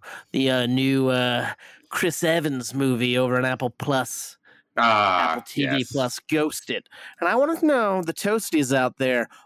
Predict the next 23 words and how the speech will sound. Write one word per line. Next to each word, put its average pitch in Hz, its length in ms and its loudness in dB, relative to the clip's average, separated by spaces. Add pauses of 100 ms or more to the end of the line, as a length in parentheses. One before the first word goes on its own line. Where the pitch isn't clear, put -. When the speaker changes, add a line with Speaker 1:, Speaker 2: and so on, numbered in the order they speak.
Speaker 1:
what 165 300 -2
their 175 120 0
favorite 151 520 0 (300)
non-M 175 680 0
C 185 300 -6
U 160 420 0
Chris - 360 -2
Evans 139 420 -2
film 120 440 -2 (300)
or 147 380 0
movie 160 340 2
that 131 160 0
he 131 80 0
shows 127 280 -2
up 127 220 0
in 113 260 -4 (160)
was. 113 400 -4 (360)
Out 131 100 2
of 135 180 -2
Not 139 280 0
Another 143 260 0
Teen 143 340 -2
Movie, 139 380 0